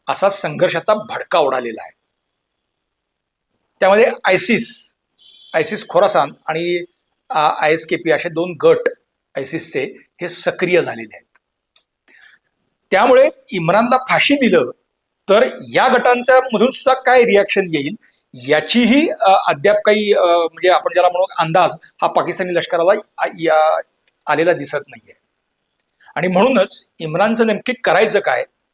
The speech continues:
हा प्रश्न तिथे डोल्ड्रम्समध्ये आहे. या प्रश्नाचं उत्तर काही लगेच मिळेल असं नाहीये,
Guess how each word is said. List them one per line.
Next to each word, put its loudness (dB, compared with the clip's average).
हा 2
प्रश्न -4
तिथे -6
डोल्ड्रम्समध्ये -2
आहे. -18
या 4
प्रश्नाचं 2
उत्तर 0
काही 4
लगेच 0
मिळेल 2
असं -2
नाहीये, -6